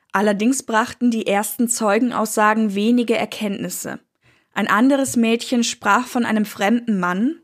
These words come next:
etwa zweiundvierzig Jahre alt, dunkelblond, ein Meter zweiundsiebzig groß und mit Narben im Gesicht.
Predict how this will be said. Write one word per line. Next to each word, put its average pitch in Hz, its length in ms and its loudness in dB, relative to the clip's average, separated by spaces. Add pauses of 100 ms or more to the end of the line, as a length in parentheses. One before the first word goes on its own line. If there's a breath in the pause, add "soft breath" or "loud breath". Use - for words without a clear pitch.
(100)
etwa 208 260 -2
zweiundvierzig 220 960 -2
Jahre 185 340 0
alt, 208 460 -2 (320 loud breath)
dunkelblond, 262 1000 2 (220)
ein 226 240 4
Meter 262 300 2
zweiundsiebzig 226 880 -2
groß 196 440 0
und 233 180 -6
mit 233 120 0
Narben 196 440 0
im 175 140 -4
Gesicht. 175 580 -10